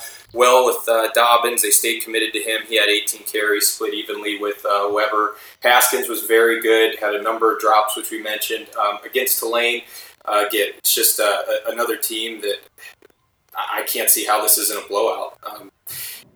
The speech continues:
will it get to thirty-six? I think so. Uh, they gave up another ninety-three yard run, which is a little concerning, but I think, uh, I think they cover here as a tune-up to Penn State.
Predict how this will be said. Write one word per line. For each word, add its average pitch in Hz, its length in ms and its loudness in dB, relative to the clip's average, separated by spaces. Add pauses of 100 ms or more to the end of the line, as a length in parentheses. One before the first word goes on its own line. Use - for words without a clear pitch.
(380)
will 127 200 4
it - 40 0
get - 120 4
to - 80 0
thirty-six? 123 720 2
I 104 80 -2
think 117 320 -4
so. 117 520 2
Uh, 104 140 -4
they 113 100 0
gave 131 160 8
up 127 140 4
another 127 260 0
ninety-three 123 520 0
yard 120 260 4
run, 117 200 2
which 113 160 -6
is 113 100 -6
a - 20 -10
little 117 160 -2
concerning, 113 640 0 (500)
but 107 220 2
I - 80 0
think, - 320 -4 (180)
uh, 98 240 2
I - 160 0
think 127 160 -4
they 110 140 0
cover 110 300 0
here 110 140 2
as 101 120 0
a - 80 -10
tune-up 104 460 -4
to 101 260 -2
Penn 101 160 -6
State. 98 440 -2